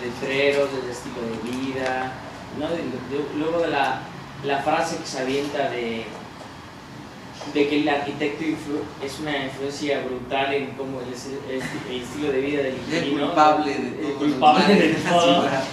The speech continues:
Speaker 1: Está buenísimo.
Speaker 2: Sí, igualmente es sensacional la peli. Eh, el papel, bueno, la mujer, la actriz me súper encanta, Pilar López de Ayala, sale de Juana la Loca. Es buenísima.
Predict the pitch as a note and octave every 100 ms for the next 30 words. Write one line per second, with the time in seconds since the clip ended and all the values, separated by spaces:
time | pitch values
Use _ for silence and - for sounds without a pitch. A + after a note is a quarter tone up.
0 | - C3 D#3 D#3 D#3 D#3+ F3 D3+ C#3+ C#3+
1 | C3+ D#3 D#3+ D3+ C3 B2 A#2+ - B2 -
2 | B2+ C#3+ C#3+ D3 D3 - - - - D#3+
3 | E3+ F3+ - - F3+ F3 - G3+ F#3 F3
4 | E3+ E3+ D#3+ A3+ - - - D3 C#3 C3
5 | B2+ B2+ B2+ - F#3+ G3+ - D#3 C#3+ C3+
6 | - C#3 B2+ B2 D3 D3+ D3 D3 - -
7 | - - - - D3+ D#3+ E3+ E3+ D3 C#3
8 | C#3+ D3 - - - - - - - D#3+
9 | E3 - - E3 E3 C#3 D3 D3+ - -
10 | - - - - - - - - - D#3
11 | F3+ F3 C#3 B2